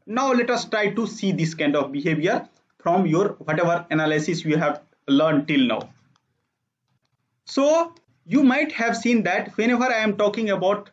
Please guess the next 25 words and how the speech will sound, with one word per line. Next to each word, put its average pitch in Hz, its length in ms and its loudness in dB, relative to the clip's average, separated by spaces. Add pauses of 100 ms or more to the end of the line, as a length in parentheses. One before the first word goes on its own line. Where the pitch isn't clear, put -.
the 165 140 0
proportional 202 640 -2
control, 165 520 0 (2750)
control, 170 560 0 (520)
at 233 280 -4
that 226 260 -2
time, 240 300 0 (580)
what 269 180 -2
happens 254 480 -2 (360)
that 208 340 -4 (880)
at - 200 -4
least 247 320 -2
geometrically, 220 640 0
what 247 260 -2
we 220 140 -2
have 175 160 -2
seen 214 240 -2
that 180 260 -2
if 302 220 -2
I 233 80 -2
am 214 100 0
going 214 220 0
to 208 160 -2
start 208 420 -4
anywhere, 180 640 0